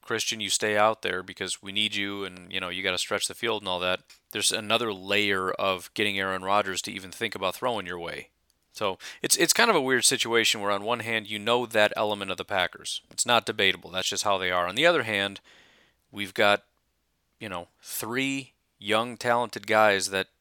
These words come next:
can produce, and there's going to be more of a desire to get them more involved, and, and the, the odds that at least one of these guys is actually gonna really impress and be on the field quite a bit, kind of that whole unstoppable force, immovable object thing going on where something's gotta give.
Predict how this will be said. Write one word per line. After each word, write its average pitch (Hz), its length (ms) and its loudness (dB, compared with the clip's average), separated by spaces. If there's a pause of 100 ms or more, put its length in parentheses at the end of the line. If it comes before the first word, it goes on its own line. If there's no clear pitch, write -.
(140)
can 117 360 -4
produce, 104 640 -4 (320)
and 104 160 -6
there's 98 140 -4
going 123 180 -2
to 110 60 -4
be 107 140 -4
more 110 340 -2
of 110 80 0
a 104 60 -6
desire 98 360 2
to 98 60 -2
get 98 220 -4
them 101 100 -4
more 98 220 -4
involved, 92 520 0
and, 98 200 -8
and 95 180 -10
the, 98 300 -6
the 104 160 -4
odds 110 320 2
that 101 180 0 (100)
at 107 120 -6
least 104 180 -2
one 107 260 -2
of 117 80 0
these 92 200 -2
guys 92 340 0
is 90 120 -2
actually 104 380 0
gonna 95 140 -6
really 101 340 -4
impress 101 480 0
and 95 120 -8
be 98 100 0
on 95 140 0
the 85 60 -12
field 117 340 -4
quite 92 180 -2
a 87 60 -6
bit, 90 240 -4 (420)
kind 113 160 2
of 107 60 2
that 95 140 4
whole 107 220 0
unstoppable 104 560 2
force, 107 360 -2
immovable 95 460 -6
object 104 460 2
thing 95 220 -4
going 92 240 -6
on 92 160 -4
where 90 180 -10
something's 104 480 0
gotta 92 240 -2
give. 90 400 -4